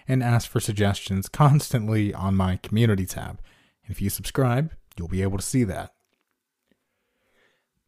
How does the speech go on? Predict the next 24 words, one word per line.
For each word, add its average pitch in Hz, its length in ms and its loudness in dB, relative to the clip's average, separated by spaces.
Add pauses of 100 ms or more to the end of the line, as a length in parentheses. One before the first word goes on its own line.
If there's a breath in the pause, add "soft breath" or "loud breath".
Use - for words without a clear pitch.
Next, 120 400 0
I 120 40 2
want 104 100 2
to 104 60 0
give 98 100 -2
a 98 80 0
quick 104 240 0
thank 107 340 0
you 107 140 2
to 107 240 0
all 95 140 2
of 95 80 0
my 95 140 0
ten 147 280 4
dollar 104 260 4
patrons 131 760 2
and 107 260 0
three 127 380 2
of 104 120 -4
the 107 100 2
most 104 300 0
recent 101 440 -2
channel 131 380 2
members. - 440 -6